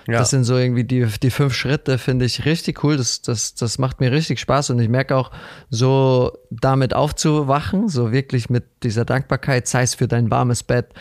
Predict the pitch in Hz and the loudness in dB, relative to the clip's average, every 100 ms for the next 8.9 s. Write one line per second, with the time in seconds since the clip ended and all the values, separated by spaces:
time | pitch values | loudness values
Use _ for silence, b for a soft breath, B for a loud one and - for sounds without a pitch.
0 | B B - 127 - 139 127 110 127 127 | B B 0 0 2 2 2 2 2 4
1 | 135 135 135 123 110 127 123 120 - 135 | 2 2 2 2 2 0 2 0 0 -2
2 | - 131 - 127 127 - 120 113 110 127 | 0 -2 0 2 0 0 0 0 0 0
3 | 131 - 131 127 123 123 151 160 165 135 | 0 0 2 4 2 0 -6 -10 -10 -10
4 | - 127 127 117 135 135 147 127 147 - | -6 0 0 0 0 2 4 4 2 0
5 | 139 123 123 120 - 135 120 117 117 - | 0 0 0 0 2 2 2 2 2 2
6 | 131 123 123 131 170 175 156 160 170 123 | 2 2 2 0 0 2 0 2 0 2
7 | 151 147 131 139 135 127 117 131 - 147 | 2 4 2 0 0 -2 0 0 0 0
8 | 131 131 147 - 117 113 123 - | 0 0 -2 0 0 2 2 -2